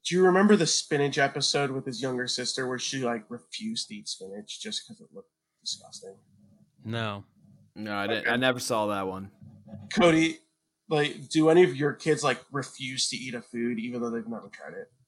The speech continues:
Speaker 2: Oh, I mean, this is a daily occurrence.
Speaker 3: D-,
Speaker 1: Yeah.
Speaker 2: I mean
Speaker 3: I, I still refuse to eat certain foods.
Speaker 2: <laughs>
Speaker 1: So, so for me, like, my, like, pickled turnips in, like, falafel sandwiches and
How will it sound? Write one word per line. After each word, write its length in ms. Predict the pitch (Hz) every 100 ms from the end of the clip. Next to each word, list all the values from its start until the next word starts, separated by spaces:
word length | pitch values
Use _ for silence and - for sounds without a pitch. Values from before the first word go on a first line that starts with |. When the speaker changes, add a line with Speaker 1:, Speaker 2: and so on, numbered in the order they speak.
| _ _ _ _ _ -
Speaker 2:
Oh, 260 | 196 127 110
I 120 | 143
mean, 260 | 170 147
this 180 | 143 -
is 160 | 170 127
a 60 |
daily 500 | 104 - 120 113 101
occurrence. 640 | 98 - 98 76 71 - -
Speaker 3:
D-, 80 | -
Speaker 1:
Yeah. 140 | - -
Speaker 2:
I 60 | -
mean 120 | 135
Speaker 3:
I, 200 | 139 165 -
I 160 | 170
still 360 | 202 - - 180
refuse 360 | 151 123 120 104
to 60 | 104
eat 100 | 95
certain 260 | 104 95
foods. 400 | 92 95 90 - -
Speaker 2:
<laughs> 40 | - - 226 208 165 226 233 -
Speaker 1:
So, 220 | 214 180 196 202 -
so 220 | 180 214
for 120 | 196 180
me, 320 | 214 202 180
like, 340 | 175 156 151 _ _ _
my, 300 | - 160 180 - -
like, 300 | 156 147 - _ _ _ _ _ _ _ _ _ _ _ _ _ _
pickled 400 | - 190 202 180
turnips 500 | - 160 165 165 -
in, 200 | - 143
like, 260 | 135 120 - _ _
falafel 560 | 139 117 92 107 135 131
sandwiches 1040 | - 127 123 123 - 127 123 123 117 - _
and 160 | 117